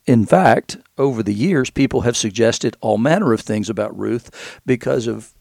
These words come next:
the act that she did, which was to uncover the feet of Boaz.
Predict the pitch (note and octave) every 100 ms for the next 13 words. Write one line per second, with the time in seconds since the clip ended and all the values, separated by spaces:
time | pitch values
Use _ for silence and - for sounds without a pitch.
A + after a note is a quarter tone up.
0 | _ _ - A#2 D3 D3+ - G#2 - G2+
1 | G2+ G2+ A#2 A2 B2 - - B2+ A2 -
2 | - F3+ G#2+ G#2 - A#2 G#2+ G#2 A#2 A2+
3 | F2+ F2+ - -